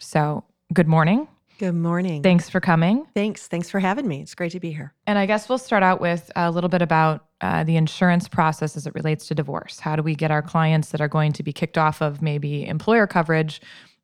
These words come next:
Speaker 1: insurance, and health insurance after the judgment's entered?
Speaker 2: Absolutely.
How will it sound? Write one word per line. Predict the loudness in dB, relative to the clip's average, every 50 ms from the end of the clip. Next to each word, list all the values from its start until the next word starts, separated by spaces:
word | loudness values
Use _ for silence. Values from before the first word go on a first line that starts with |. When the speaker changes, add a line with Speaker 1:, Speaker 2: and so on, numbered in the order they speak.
| _ 2
Speaker 1:
insurance, | 4 4 2 2 0 0 2 2 0 -2 -4 -8 -18 -20 -20 _ _
and | -2 0 0 2
health | 0 0 0
insurance | -2 -6 -4 -2 -2 -2 -2 -2
after | -2 -4 -4 -4 -4 -6
the | -6 -6
judgment's | -6 -6 -6 -6 -8 -8 -10 -10 -10
entered? | -10 -10 -10 -12 -14 -14 _ _ _ _ _ _
Speaker 2:
Absolutely. | -6 -6 -6 -6 -6 -4 -2 -2 -2 -2 -2 -4 -6 -6